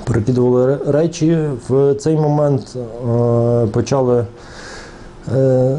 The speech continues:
ну, невідомо з чиєї сторони, чи це були російські війська, чи це були, е, так звані ополченці. Е, почався мінометний обстріл, м, е, впало три міни.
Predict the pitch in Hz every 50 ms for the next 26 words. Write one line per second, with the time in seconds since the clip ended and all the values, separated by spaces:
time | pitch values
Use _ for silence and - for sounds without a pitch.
0 | 165 160 170 156 143 139 143 147 147 147 147 160 147 139 135 - - 143 135 113
1 | - - 147 143 151 175 175 - - - - 127 123 135 135 135 135 127 107 -
2 | 143 120 107 - - - 131 127 127 117 - - - 139 131 120 - 127 110 -
3 | - 123 123 127 127 120 123 123 123 123 120 120 120 120 120 120 120 123 123 131
4 | 120 117 113 113 113 110 127 113 110 123 131 127 123 123 120 104 - 127 123 110
5 | - 170 175 170 151 - - 151 147 147 143 139 123 107 - - - 127 123 120
6 | 120 117 107 120 104 160 160 156 - 147 143 139 139 139 139 135 - - 131 143
7 | - 175 190 180 185 - - 147 147 135 131 123 123 127 131 143 143 131 127 127
8 | 127 127 123 123 123 123 123 123 120 120 120 110 - - - 143 139 135 131 -
9 | 143 143 147 156 170 170 160 135 120